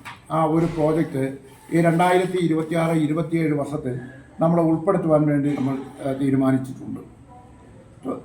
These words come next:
തൊടുപുഴ കുറിയമ്മല നാഷണൽ ഹൈവേയുടെ സൈഡിലെ കമ്പനിപ്പടിയിൽ ത-, അല്ലെ, വഴിയോരങ്ങളിൽ താമസിക്കുന്ന ആളുകളെ മാറ്റിപ്പാർപ്പിക്കുന്നതിന് വേണ്ടിയിട്ടുള്ള, ആ, സ്ഥലം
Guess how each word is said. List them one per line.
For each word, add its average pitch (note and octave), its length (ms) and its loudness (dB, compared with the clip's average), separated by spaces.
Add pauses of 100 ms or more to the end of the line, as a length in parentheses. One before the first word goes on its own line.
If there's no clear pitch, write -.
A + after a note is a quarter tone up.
തൊടുപുഴ G#3 460 6
കുറിയമ്മല F3 600 0 (540)
നാഷണൽ F#3+ 360 0
ഹൈവേയുടെ F#3+ 420 2
സൈഡിലെ E3+ 420 0
കമ്പനിപ്പടിയിൽ F3+ 680 0
ത-, E3+ 200 -6
അല്ലെ, D#3+ 240 -2
വഴിയോരങ്ങളിൽ F3+ 640 2
താമസിക്കുന്ന C#3 760 0 (400)
ആളുകളെ F3+ 480 4
മാറ്റിപ്പാർപ്പിക്കുന്നതിന് D#3+ 1080 0
വേണ്ടിയിട്ടുള്ള, D3 600 -2 (460)
ആ, D3 120 4
സ്ഥലം E3+ 500 0